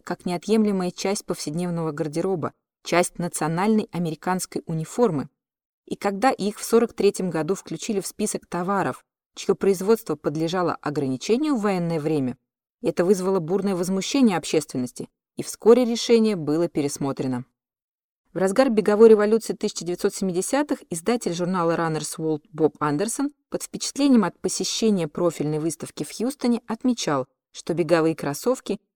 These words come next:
часто носят люди, которые занимаются чем угодно, кроме бега.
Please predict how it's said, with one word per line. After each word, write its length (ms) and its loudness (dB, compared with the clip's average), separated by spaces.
часто 320 0
носят 340 -4
люди, 300 -2
которые 420 -2
занимаются 500 -2
чем 260 -2
угодно, 340 -2
кроме 280 -4
бега. 320 0